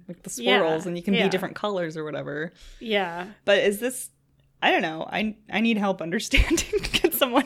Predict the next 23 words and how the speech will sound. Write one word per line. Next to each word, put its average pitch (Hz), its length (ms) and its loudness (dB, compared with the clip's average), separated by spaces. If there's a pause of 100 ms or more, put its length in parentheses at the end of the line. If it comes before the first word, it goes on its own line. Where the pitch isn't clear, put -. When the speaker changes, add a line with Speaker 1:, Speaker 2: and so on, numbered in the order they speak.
(140)
Speaker 2:
I 226 140 6
don't 220 200 4
Speaker 1:
help? 208 120 0
Speaker 2:
know. 196 100 0
I 214 120 2
don't 262 120 4
know 277 140 4
if 254 100 2
anyone 208 360 2
understands 185 640 -2
this. 196 460 -2 (100)
Um, 196 760 0
Speaker 1:
I 190 80 -8
just, 190 400 -10
I'm 180 180 -6
a 165 60 -4
little 165 180 -4
lost 151 360 -4
about 160 220 -6
how 143 180 -8
it's - 260 -18
marble, 139 400 -10
so - 420 -16